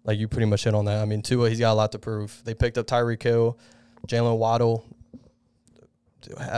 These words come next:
What, he led, he led all rookies ever in the history of N F L in receptions. So, I mean, he has no excuse now. You know, they're, they're building this team around Tua,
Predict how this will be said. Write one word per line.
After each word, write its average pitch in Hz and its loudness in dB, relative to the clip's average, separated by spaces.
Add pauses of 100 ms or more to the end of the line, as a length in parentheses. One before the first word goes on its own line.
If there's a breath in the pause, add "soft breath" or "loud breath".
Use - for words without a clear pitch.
(120)
What, 113 0
he 120 -2
led, 120 2
he 123 0
led 123 2
all 120 6
rookies 120 0
ever 120 0 (220)
in 120 -4
the 117 2
history 120 2
of 113 -2
N 120 4
F 113 0
L 120 8
in 113 2
receptions. 120 2 (360 soft breath)
So, 117 2
I 117 4
mean, 113 2
he 123 2
has 120 2
no 123 6
excuse 113 -2
now. 104 -6
You 113 -4
know, 113 2
they're, 117 0 (200)
they're 127 2
building 131 6
this 127 4
team 127 2
around 117 2
Tua, 127 4